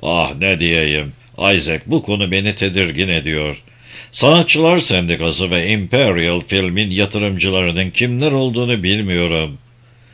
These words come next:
"Tedirgin mi oluyorsun?" "Bilmem gerekir.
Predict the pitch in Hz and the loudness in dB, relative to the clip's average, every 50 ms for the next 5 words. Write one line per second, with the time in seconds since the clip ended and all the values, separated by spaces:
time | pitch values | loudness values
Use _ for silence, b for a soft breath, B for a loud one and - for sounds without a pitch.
0 | - - - - 85 - - 87 80 67 62 92 101 139 170 185 170 120 90 87 | -20 -14 -10 -8 -8 -6 -4 -6 -6 -6 -6 -4 -4 -2 0 0 0 -2 -2 -2
1 | 82 80 73 - - 73 69 67 60 - - B B B B B B B B B | -4 -4 -6 -6 -6 -6 -8 -8 -10 -14 -20 B B B B B B B B B
2 | B - - 76 95 117 135 135 139 165 185 196 180 147 104 87 87 87 - - | B -10 -2 0 2 2 2 2 2 0 2 2 2 2 4 4 2 0 0 -2
3 | 73 71 69 - | -4 -4 -6 -8